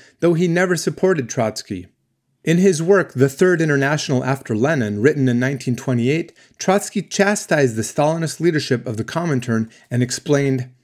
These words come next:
"The weaknesses of the communist parties and of their leadership did not fall from the sky.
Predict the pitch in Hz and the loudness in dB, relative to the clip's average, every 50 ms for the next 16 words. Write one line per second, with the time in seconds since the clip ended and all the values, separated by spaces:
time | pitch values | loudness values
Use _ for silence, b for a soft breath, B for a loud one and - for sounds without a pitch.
0 | _ _ b b b b _ _ _ _ _ _ 139 131 131 139 190 208 - - | _ _ b b b b _ _ _ _ _ _ 0 2 4 4 2 2 2 2
1 | 247 226 - - 226 196 180 156 131 135 139 - - 175 185 202 196 196 - - | 0 2 2 2 0 2 2 2 0 0 0 0 0 0 2 2 2 0 -2 -2
2 | - 190 185 190 196 190 156 151 147 160 185 190 170 175 202 185 165 170 208 196 | 0 2 2 4 2 2 2 2 2 2 2 2 2 2 2 2 2 2 2 2
3 | 170 - - 151 135 117 - - 151 147 135 147 160 185 208 - - - - 170 | 2 2 2 0 0 0 0 -2 0 0 2 2 0 0 0 -4 -4 -2 0 2
4 | 170 156 - - 135 113 110 - - - 190 185 175 123 95 - - | 2 2 0 0 0 0 0 0 -2 -2 0 0 0 0 -2 -4 -8